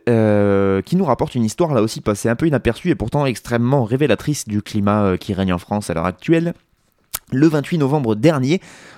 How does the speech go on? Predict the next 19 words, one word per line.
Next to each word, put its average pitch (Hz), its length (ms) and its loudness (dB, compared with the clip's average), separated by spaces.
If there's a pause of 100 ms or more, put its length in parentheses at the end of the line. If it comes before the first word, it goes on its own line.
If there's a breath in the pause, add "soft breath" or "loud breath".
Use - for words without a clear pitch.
(120)
deux 180 240 2
enseignantes 151 520 0
d'un 104 200 0
lycée 113 260 -2
de 107 100 2
Rennes, 131 360 0
le 95 140 2
lycée 92 340 0
Jean 131 180 0
Massé, 131 400 0 (300 loud breath)
ainsi 107 240 -2
que 104 100 0
deux 117 300 2
accompagnateurs, 107 800 -2
emmènent 143 260 2
une 117 120 0
soixantaine 127 800 0
d'élèves 120 520 2
déjeuner 147 500 2